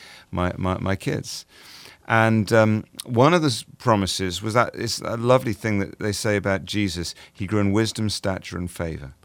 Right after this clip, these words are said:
with God and with man." And I, I, so I began to pray in a new way around that, not just vague, "Please bless them," but would they grow in wisdom, stature, and favor today with their school teachers?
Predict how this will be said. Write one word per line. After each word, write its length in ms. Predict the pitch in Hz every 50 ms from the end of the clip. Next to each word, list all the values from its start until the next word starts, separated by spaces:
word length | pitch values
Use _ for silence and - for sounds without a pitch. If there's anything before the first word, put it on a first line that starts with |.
| _ _ -
with 240 | 87 87 - -
God 340 | - 98 90 85 80 85 - -
and 180 | - 82 82 82
with 140 | 80 -
man." 400 | - - 78 73 - - - - - - _ _ - - - -
And 120 | 90 101
I, 100 | 110 113 - -
I, 180 | 139 143 - -
so 180 | - - 156
I 60 | 156
began 360 | 131 151 135 160 160 165 170 165
to 80 | 175
pray 440 | - - - - 143 127 120 113 110
in 180 | - - 107 104
a 80 | 101
new 320 | 101 101 98 98 98 90 82
way 260 | 85 80 78 76 73
around 360 | 71 69 69 69 67 67 65
that, 160 | 73 76 - 120
not 180 | 139 143 -
just 240 | - 147 143 - -
vague, 560 | 90 85 104 101 98 98 95 87 78 - -
"Please 300 | - - 92 85 80 73
bless 420 | - - 85 85 85 82 - - -
them," 200 | - 82 80 -
but 200 | 98 101 - - - - - - - - - _ _ -
would 200 | 120 139 147 -
they 120 | 147 135
grow 220 | 104 120 127 120
in 320 | 117 110 101 98 87 90 95
wisdom, 460 | 104 110 107 101 - - 98 98 92
stature, 580 | 87 - - - 92 90 87 - - - 87 85
and 140 | 82 80
favor 460 | - - - 80 78 76 73 - 78 78
today 440 | - - 78 71 92 85 85 85 82
with 220 | 80 90 101 -
their 140 | - 98 92
school 300 | - - - - 80 73
teachers? 600 | 73 - - - - - - _ _ - - -